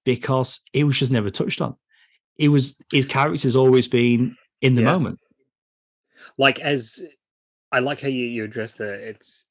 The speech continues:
Speaker 2: it didn't feel shoehorned, like, 'cause look, it's been a, it's been a minute since I've watched all of these movies. So, I mean, I was watching it and I'm like,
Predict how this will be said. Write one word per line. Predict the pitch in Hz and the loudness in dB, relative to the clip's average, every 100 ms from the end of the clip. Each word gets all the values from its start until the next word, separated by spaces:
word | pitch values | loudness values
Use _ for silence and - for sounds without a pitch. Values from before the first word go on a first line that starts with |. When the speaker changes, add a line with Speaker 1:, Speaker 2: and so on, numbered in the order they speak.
| - | -20
Speaker 2:
it | - - | -20 -16
didn't | 117 127 | -14 -12
feel | - 120 | -4 -4
shoehorned, | 95 - - 113 113 117 107 | -6 -14 -10 -10 -8 -10 -10
like, | 101 107 - - _ _ _ _ _ - | -12 -14 -20 -20 _ _ _ _ _ -20
'cause | - 147 | -10 -8
look, | 135 | -8
it's | 127 | -8
been | - 185 | -6 -4
a, | 190 | -4
it's | 147 - | -6 -8
been | 135 160 | -6 -6
a | |
minute | 160 117 120 - | -4 -6 -8 -12
since | - 107 - | -14 -14 -12
I've | 107 104 123 | -12 -14 -14
watched | 107 104 113 - - - | -12 -8 -8 -10 -18 -16
all | 117 110 117 117 117 107 101 | -10 -4 0 0 -2 -4 -10
of | 101 | -12
these | 104 101 | -14 -12
movies. | 104 98 98 101 104 _ _ _ _ _ _ - | -12 -10 -12 -14 -18 _ _ _ _ _ _ -12
So, | 131 | -6
I | |
mean, | 131 | -6
I | 107 | -6
was | 165 165 | -8 -8
watching | 170 185 | -12 -12
it | 151 | -14
and | 139 | -12
I'm | 127 | -12
like, | 110 | -14